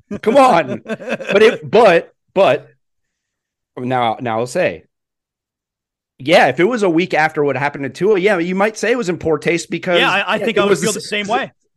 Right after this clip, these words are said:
Speaker 1: but it's the same injury too,
Speaker 2: Yeah.
Speaker 1: right? Um, uh, but,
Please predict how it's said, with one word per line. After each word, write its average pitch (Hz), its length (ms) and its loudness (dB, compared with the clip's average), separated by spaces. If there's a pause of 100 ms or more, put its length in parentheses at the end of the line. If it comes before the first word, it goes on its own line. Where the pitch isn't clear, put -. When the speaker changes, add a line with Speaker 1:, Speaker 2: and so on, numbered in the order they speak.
(120)
Speaker 1:
but 220 100 0
it's 196 100 -6
the 170 60 -10
same 170 240 0
injury 113 420 -4
too, 156 300 -8
Speaker 2:
Yeah. 131 260 -14
Speaker 1:
right? 135 340 -4 (300)
Um, 143 520 0 (440)
uh, 120 600 0 (140)
but, 160 480 2